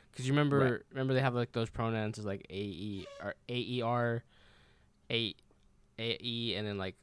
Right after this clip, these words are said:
Speaker 1: I forget the other one, A Y Z. Like, you know,
Speaker 2: Sure.
Speaker 1: like, those are, I, I think, like, those are, how do I say that? They're, like, this is, I, I gave myself a headache.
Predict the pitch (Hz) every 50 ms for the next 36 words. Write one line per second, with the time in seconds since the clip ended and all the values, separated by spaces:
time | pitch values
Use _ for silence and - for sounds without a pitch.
0 | _ _ - 104 104 - 117 113 110 104 101 101 98 101 98 95 - 98 98 104
1 | 101 104 104 95 196 202 196 196 202 107 117 127 - _ _ - - - - -
2 | - - - _ 117 113 104 98 101 95 - - 120 120 123 127 120 95 - -
3 | 120 104 95 85 - 123 135 135 127 143 156 175 170 190 190 180 160 - - -
4 | _ _ _ - 110 127 - - _ - _ - 123 135 165 160 156 180 170 143
5 | 127 143 151 160 170 175 156 135 117 127 - _ _ _ _ - - - - -
6 | - - 131 123 120 117 - 117 101 98 - 117 120 127 123 117 110 - - -
7 | - - - - _ _ _ _ _ _ _ _ _ _ _ _ _ _ _ _
8 | _ _ _ _ _ _ _ _ _ _ _ _ _ _ _ - - - - -
9 | 78 101 - - - 80 87 95 - - - - - 95 90 - - - 113 -
10 | - 104 101 104 107 117